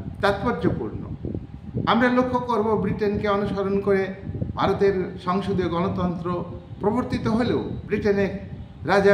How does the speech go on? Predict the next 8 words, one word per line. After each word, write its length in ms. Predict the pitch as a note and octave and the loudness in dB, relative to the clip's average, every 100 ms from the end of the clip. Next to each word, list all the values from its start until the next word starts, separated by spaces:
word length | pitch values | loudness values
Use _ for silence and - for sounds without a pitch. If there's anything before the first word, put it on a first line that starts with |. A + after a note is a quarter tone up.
| G3 | 6
বা 80 | F#3+ | 4
রানী 300 | F3+ F3+ F#3 F3 | 2 2 2 4
বংশানুক্রমিকভাবে 1040 | F3 F#3 G3 F#3+ F#3 F3+ F3 E3+ E3 F3 E3+ E3 | 2 2 0 -2 -4 -2 0 0 0 2 0 0
ক্ষমতায় 380 | F3 F3 F3 E3+ | -2 -2 -2 -2
আসে, 220 | E3+ F3 E3 - - - - | 0 0 -2 -4 -8 -10 2
সেদিক 240 | G3+ A3+ B3 G#3 | 4 6 4 0
থেকে 180 | F#3 F3 E3 | 0 0 0
ভারতের 360 | E3 E3 D#3+ | 0 0 -2